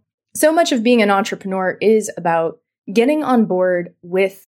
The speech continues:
reality, whatever that may be, whether it should be that way or not. That always has to be our starting point. We have to start with what is,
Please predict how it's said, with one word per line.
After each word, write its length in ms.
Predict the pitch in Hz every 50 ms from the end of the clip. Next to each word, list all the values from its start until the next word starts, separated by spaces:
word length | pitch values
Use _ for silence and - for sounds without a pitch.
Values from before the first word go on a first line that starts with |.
| _ -
reality, 600 | 196 185 175 170 165 160 165 165 160 156 151 -
whatever 440 | 175 196 208 202 202 208 220 208 196
that 260 | 180 175 165 - -
may 140 | 160 160 160
be, 380 | 170 233 233 233 233 233 - -
whether 380 | 185 208 220 277 302 302 294
it 160 | 277 240 - -
should 320 | - - 269 277 269 233
be 200 | 233 247 254 240
that 300 | 208 196 196 196 - -
way 240 | 202 196 196 196 190
or 200 | - - 175 170
not. 300 | 175 190 165 - - - -
That 180 | 220 220 240 226
always 380 | 220 233 269 294 311 294 - -
has 260 | 254 240 247 - -
to 80 | - 190
be 180 | 185 190 190
our 120 | 180 175 175
starting 440 | - - - 160 160 160 156 156 151
point. 280 | - - 160 - - -
We 120 | 208 214
have 340 | 208 - 226 233 247 254 -
to 140 | - - 254
start 480 | 262 - - - 175 175 175 170 - -
with 220 | 175 175 175 180
what 260 | 180 185 170 - - _
is, 420 | - 180 - - 95 - - -